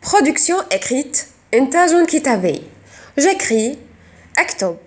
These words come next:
Un. Des mots de ce message sur la protection de l'environnement ont été effacés. كلمات من هذه الرسالة حول حماية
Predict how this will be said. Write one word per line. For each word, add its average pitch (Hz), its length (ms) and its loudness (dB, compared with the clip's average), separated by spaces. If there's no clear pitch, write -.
Un. 262 340 -2
Des 311 200 4
mots 415 260 4
de 240 120 4
ce 226 160 0
message 254 540 2
sur 226 320 0
la 208 160 0
protection 247 720 0
de 202 120 2
l'environnement 240 920 2
ont 311 120 2
été 277 420 0
effacés. 320 520 0
كلمات 320 420 4
من 320 120 4
هذه 269 400 2
الرسالة 262 420 0
حول 226 260 0
حماية 240 440 2